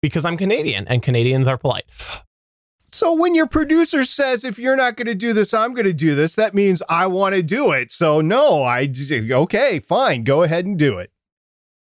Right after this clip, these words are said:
Speaker 1: All right. Well, uh, uh, you can go ahead. Now, I was gonna turn it into a million dollar joke, reverse logic thing, but it's just too hard to think about 'cause, you know, I've been drinking Molson's all day.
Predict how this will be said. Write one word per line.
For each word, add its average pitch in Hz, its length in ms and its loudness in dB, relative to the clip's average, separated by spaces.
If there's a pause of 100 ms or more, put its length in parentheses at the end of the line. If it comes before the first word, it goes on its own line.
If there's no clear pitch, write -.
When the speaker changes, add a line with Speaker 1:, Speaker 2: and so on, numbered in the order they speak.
(100)
Speaker 1:
All 156 240 0
right. 160 300 -2
Well, 151 320 0
uh, 147 460 -2 (520)
uh, 135 800 0 (260)
you 156 220 -2
can 170 140 -2
go 156 100 2
ahead. 147 340 -2
Now, 123 240 -2
I 113 80 -2
was 117 140 -6
gonna 113 180 -2
turn 117 160 -2
it 110 120 0
into 110 240 0
a - 20 2
million 110 240 2
dollar 107 220 0
joke, 104 400 -2
reverse 110 360 -2
logic 101 360 -4
thing, 104 160 -2
but 107 120 -2
it's 104 120 -4
just 110 180 -4
too 107 180 -8
hard 98 180 -4
to 98 60 -10
think 98 200 -6
about 101 180 -2
'cause, 98 320 -2
you 117 140 2
know, 110 100 0
I've 107 140 -4
been 120 100 -2
drinking 120 260 0
Molson's 117 360 0
all 104 100 -2
day. 110 220 -4